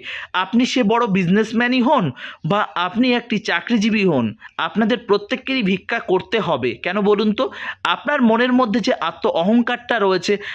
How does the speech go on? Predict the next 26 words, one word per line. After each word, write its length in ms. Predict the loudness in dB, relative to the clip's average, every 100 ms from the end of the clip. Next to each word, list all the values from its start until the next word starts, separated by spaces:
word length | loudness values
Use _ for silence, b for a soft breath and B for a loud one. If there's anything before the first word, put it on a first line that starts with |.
| B
আপনি 280 | -6 -2 0
ধনী, 400 | 0 2 2 2
আপনি 340 | 0 -2 -2 0
দরিদ্র, 520 | 2 0 0 0 0
আপনি 320 | -2 -4 -6
চাকরিজীবী, 640 | -4 -8 -2 -2 0 0 -2
আপনি 300 | -4 -4 -4
বিজনেসম্যান, 760 | -2 -2 0 0 -2 -2 -4 -8 B B B
এই 160 | -2 0
অহংকারটা 680 | 0 0 2 2 -2 -2 -4 -4
আপনার 380 | -6 -4 -2 2
মনের 300 | 2 2 2
মধ্যে 280 | 2 2 -2
থেকে 240 | -2 -4
ধুলোয় 440 | -4 -2 0 2 0
আগে 300 | -2 -2 -4 B B B
মিশিয়ে 360 | 0 0 0 2
দিতে 240 | 2 0
হবে, 340 | -2 -2 -2 -6 _ _ _ -6
তারপরই 460 | -4 -2 0 0
কিন্তু 420 | 0 0 2 0 -2 B B -8
আপনাকে 420 | -8 -2 -4 -2
এই 260 | -2 0 -2
সুযোগ 380 | -2 0 -2 -4 _ _ -4
দেওয়া 220 | -2 -2
হবে। 280 | -2 -2 -4